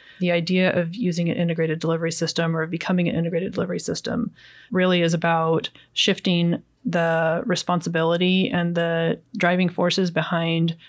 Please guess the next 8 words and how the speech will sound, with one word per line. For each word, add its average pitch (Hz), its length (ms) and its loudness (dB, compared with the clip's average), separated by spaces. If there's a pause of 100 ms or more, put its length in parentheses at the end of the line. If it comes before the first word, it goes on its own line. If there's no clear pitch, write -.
transforming 175 800 0
how 175 180 -2
we 175 80 -2
deliver 170 320 -2
care 160 580 -2 (400)
and 165 720 0
how 170 240 -2
we 160 580 -2